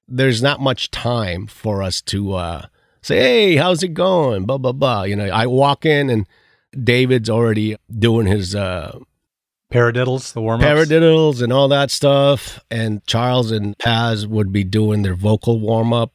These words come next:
Speaker 1: and I would have a guitar and maybe go over one or two songs that trick me out at times, you know.
Speaker 2: <laughs>
Speaker 1: So, yeah.
Speaker 2: Do you feel any nerves before you go on stage? Any butterflies?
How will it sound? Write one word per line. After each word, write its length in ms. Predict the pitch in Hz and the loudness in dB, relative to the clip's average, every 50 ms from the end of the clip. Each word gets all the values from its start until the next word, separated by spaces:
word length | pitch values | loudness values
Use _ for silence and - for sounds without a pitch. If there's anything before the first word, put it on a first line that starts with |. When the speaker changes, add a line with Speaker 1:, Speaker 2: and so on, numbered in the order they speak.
| _ _ _ _ _ - | _ _ _ _ _ -4
Speaker 1:
and 240 | 98 98 101 98 | -4 -2 -2 0
I 160 | 98 98 98 98 | 0 0 0 0
would 340 | 95 95 95 90 85 82 - - | -2 -2 -2 -4 -6 -8 -4 -2
have 220 | 95 104 101 90 | -2 0 0 -2
a 40 | 90 | -4
guitar 480 | - 87 - - - 92 95 98 95 | -4 -6 -6 -4 -2 0 0 0 0
and 200 | 90 90 90 - - - | 0 -2 -4 -6 -8 -8
maybe 320 | 95 95 92 92 87 92 | -4 -2 -2 -2 -2 -2
go 300 | 90 92 92 87 92 95 92 | -2 0 0 2 2 2 0
over 260 | 87 87 90 90 87 | 0 -2 -4 -4 -4
one 240 | 90 90 90 92 90 | -2 -2 0 0 0
or 120 | 87 80 | 0 -2
two 260 | - - - 95 95 | -4 -2 -2 -2 -2
songs 460 | 90 - - 87 87 90 92 87 - 92 | -2 -2 -2 -2 -2 -2 -2 -4 -4 -4
that 120 | 85 73 - _ - | -6 -6 -8 _ -4
trick 240 | - - 107 - - | -2 -2 -2 -2 -2
me 160 | 95 95 90 | -4 -2 -2
out 240 | 87 90 90 - - | -4 -4 -6 -6 -8
at 140 | 90 - - | -10 -10 -8
times, 560 | - 90 82 82 82 85 - - - - - _ _ _ _ | -8 -6 -6 -6 -6 -6 -6 -6 -6 -6 -8 _ _ _ _
you 140 | - - 104 | -8 -6 -4
know. 220 | 92 78 185 175 - - - 170 - - - | -2 -2 -2 -2 -2 -4 -6 -6 -6 -6 -8
Speaker 2:
<laughs> 100 | 156 - - - 160 - - _ _ - | -8 -8 -8 -10 -12 -12 -12 _ _ -16
Speaker 1:
So, 460 | - - - 95 107 101 92 92 90 82 - - - _ | -8 -4 -2 -2 -2 -2 -4 -4 -6 -8 -10 -14 -20 _
yeah. 300 | - - 120 110 98 80 73 - _ _ _ _ _ _ _ _ _ _ _ _ _ _ _ _ _ _ 131 | -4 -2 -2 0 -2 -4 -6 -10 _ _ _ _ _ _ _ _ _ _ _ _ _ _ _ _ _ _ -10
Speaker 2:
Do 220 | 147 165 113 104 | -8 -4 -2 -2
you 40 | 117 | 0
feel 180 | - - 135 131 | 2 2 2 4
any 120 | 131 127 | 4 4
nerves 500 | 123 120 117 117 120 123 127 127 - - | 4 4 4 4 4 2 0 -2 -6 -8
before 300 | - - 127 - 131 127 | -8 -8 -4 0 0 2
you 80 | 127 120 | 2 2
go 80 | 127 | 2
on 140 | 123 123 120 | 0 0 0
stage? 340 | - - 131 120 120 113 120 | -2 -2 -2 0 0 0 0
Any 100 | 110 107 | -2 -2
butterflies? 1000 | - 113 110 113 113 - - 113 113 113 113 117 113 113 113 - - - - - | -2 -2 -2 -2 -2 -2 0 0 2 2 2 0 0 -2 -4 -8 -10 -12 -16 -20